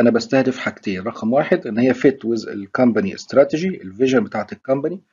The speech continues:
أهمية المنتج، الأهمية الاستراتيجية للمنتج داخل الكومباني، وفي نفس الوقت أنا بخلق الإيه؟ حالة القيمة،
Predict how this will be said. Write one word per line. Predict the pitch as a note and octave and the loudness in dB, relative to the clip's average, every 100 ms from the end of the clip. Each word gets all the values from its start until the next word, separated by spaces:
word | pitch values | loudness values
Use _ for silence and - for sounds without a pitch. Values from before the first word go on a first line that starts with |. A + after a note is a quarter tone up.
| _ _ - | _ _ -2
أهمية | A#2+ A#2+ C#3 C3+ | 4 6 6 4
المنتج، | A2+ C3+ E3 - - | 4 4 4 2 0
الأهمية | A2 G#2 G#2+ A#2 C3 | -4 -4 -2 2 2
الاستراتيجية | A#2+ - A2+ - A2 C3+ C3 A2+ A#2 A2+ _ _ _ _ _ A#2 | 2 0 -4 0 4 4 4 2 -2 -6 _ _ _ _ _ -6
للمنتج | C3+ B2 A2+ | -2 0 0
داخل | A#2 C3 B2 | 2 2 2
الكومباني، | A#2 - D#3+ F3 G3+ G3+ _ _ _ | -2 2 2 4 0 -2 _ _ _
وفي | B2 - | -8 4
نفس | G3+ - F3 | 4 4 0
الوقت | E3+ G3 F3 | 2 0 0
أنا | C#3+ | -8
بخلق | C#3 E3 - C#3+ | -8 -8 -6 -8
الإيه؟ | A#2+ C3+ C#3 | -6 -6 -8
حالة | C3 - D3 C#3 - | -6 -2 -2 -2 -6
القيمة، | A#2+ - E3+ D#3 D3+ F3 | -8 -4 0 2 0 -4